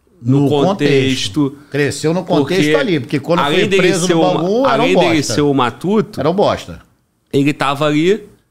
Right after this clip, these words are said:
Speaker 1: prestando as homenagens, de repente, pro, pro E, pro, pro, pro Celcinho. Celcinho era de outra facção, né? Pro, pro Marcinho, V P. E, e ainda tava em nível
Speaker 2: O
Speaker 1: abaixo
Speaker 2: Celcinho
Speaker 1: de
Speaker 2: era pra
Speaker 1: outros
Speaker 2: ter
Speaker 1: caras.
Speaker 2: morrido, só que não, não morreu.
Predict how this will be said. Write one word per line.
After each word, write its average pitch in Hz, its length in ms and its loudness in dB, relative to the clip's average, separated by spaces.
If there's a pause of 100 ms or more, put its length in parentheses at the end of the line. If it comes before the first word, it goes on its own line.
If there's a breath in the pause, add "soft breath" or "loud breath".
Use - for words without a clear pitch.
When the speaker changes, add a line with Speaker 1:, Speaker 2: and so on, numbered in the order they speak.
(160)
Speaker 1:
prestando 139 400 -2
as 131 140 0
homenagens, 123 540 -2
de 120 120 -2
repente, 117 600 -6
pro, 110 580 -6
pro 104 300 -6
E, 139 320 -2 (420)
pro, 95 400 -10
pro, 92 580 -8
pro 104 120 -10
Celcinho. 123 840 -2 (200)
Celcinho - 340 -10
era 127 160 -4
de 117 60 -6
outra 123 160 -8
facção, 98 440 -8
né? 85 100 -6 (260 soft breath)
Pro, 104 120 -2
pro 107 160 -4
Marcinho, 117 520 -2
V 110 120 -2
P. 151 400 0 (800 soft breath)
E, 139 280 2
e 147 160 0
ainda 180 340 0
tava 185 420 -2
em 185 160 -2
nível 180 300 0
Speaker 2:
O 196 60 2
Speaker 1:
abaixo 180 400 0
Speaker 2:
Celcinho 175 220 -2
Speaker 1:
de 180 40 0
Speaker 2:
era 170 60 2
pra 170 100 2
Speaker 1:
outros 214 220 0
Speaker 2:
ter 190 100 -2
Speaker 1:
caras. 151 240 0
Speaker 2:
morrido, 120 160 -4
só 143 160 -4
que 170 80 -6
não, 170 340 -4
não 151 140 -4
morreu. 104 300 -6